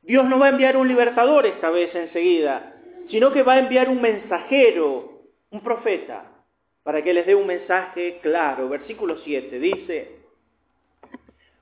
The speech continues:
"Cuando clamaron al Señor a causa de Madián, el Señor les envió un profeta que dijo al pueblo de Israel este mensaje". Escuche,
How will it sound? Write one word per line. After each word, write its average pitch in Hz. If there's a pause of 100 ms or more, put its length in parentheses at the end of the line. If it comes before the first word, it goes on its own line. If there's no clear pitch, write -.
"Cuando 240
clamaron 277
al 247
Señor 226
a 175
causa 226
de 202
Madián, 175 (500)
el 226
Señor 269
les 262
envió 240
un 262
profeta 247 (760)
que 220
dijo 277
al 220
pueblo 233
de 208
Israel 196 (520)
este 220
mensaje". 139
Escuche, -